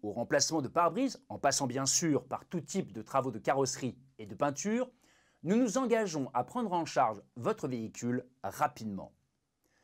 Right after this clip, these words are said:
Une bosse, une peinture abîmée, une aile froissée, nous remettons en état la carrosserie de votre voiture, quels que soient les dégâts subis. Notre atelier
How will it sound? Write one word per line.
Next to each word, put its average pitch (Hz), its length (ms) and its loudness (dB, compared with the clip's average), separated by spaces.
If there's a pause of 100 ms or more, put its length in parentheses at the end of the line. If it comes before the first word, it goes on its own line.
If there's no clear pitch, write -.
(160)
Une 110 200 -2
bosse, 220 500 2 (360)
une 117 140 -2
peinture 147 360 2
abîmée, 143 500 2
une 139 160 2
aile 143 140 4
froissée, 202 500 0 (520)
nous 143 160 0
remettons 247 600 2
en 220 180 2
état 180 340 2
la 127 140 2
carrosserie 196 540 0
de 127 80 0
votre 131 260 -2
voiture, 170 380 -4 (100)
quels 294 240 0
que 196 140 4
soient 233 260 2
les 175 80 2
dégâts 143 300 0
subis. 98 440 -10 (800)
Notre 117 220 -4
atelier 131 520 0